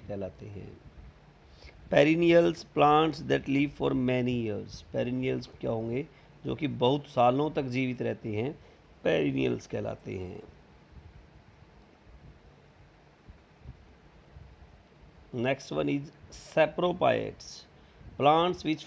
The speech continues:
feed on dead and decaying bodies। वो प्लांट्स जो कि डेड और डिकेइंग यानी कि मृत, गिलगले सड़े, अ, शरीरों पे जीवित रहते हैं, वो क्या है? saprophytes कहलाते हैं।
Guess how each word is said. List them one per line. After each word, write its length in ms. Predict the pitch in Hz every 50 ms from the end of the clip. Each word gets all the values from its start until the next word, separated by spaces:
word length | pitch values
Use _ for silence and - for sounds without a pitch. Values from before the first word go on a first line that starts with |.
| -
feed 200 | 147 147 156 156
on 160 | 151 151 147 139 131
dead 260 | 123 135 143 139 131
and 220 | 135 139 139 135 127
decaying 480 | 131 127 123 131 123 120 120 120 120 110
bodies। 560 | 107 101 92 98 98 98 98 - - - -
वो 220 | 113 107 123 151 160
प्लांट्स 460 | - 156 147 143 143 143 135 127 147
जो 160 | 120 131 131
कि 140 | 123 139 127
डेड 300 | 120 123 127 127 127 120
और 180 | 127 131 131 123
डिकेइंग 640 | 113 120 117 - - 120 113 113 113 110 110 107
यानी 220 | 113 117 120 123
कि 240 | 120 - 143 131 143 143 - - - - - - -
मृत, 480 | 113 113 117 117 127 131 131 - - 143
गिलगले 540 | 139 131 117 117 117 110 117 117 117 131 127
सड़े, 420 | - 120 117 117 117 117 120 - - - - - - - -
अ, 280 | - 123 120 117 113
शरीरों 420 | 107 - - 131 117 120 120 123 123
पे 120 | 123 127
जीवित 380 | 110 107 113 113 113 113 110 113
रहते 260 | 110 107 104 - 127
हैं, 160 | 113 117 123
वो 260 | 117 110 113 117 107 101
क्या 120 | - 110 117
है? 80 | 143
saprophytes 800 | 139 - 120 107 98 - 107 101 - - 104 104 104 98 - -
कहलाते 460 | - - 104 98 98 101 - - 110
हैं। 360 | 95 95 104 98 98 98 101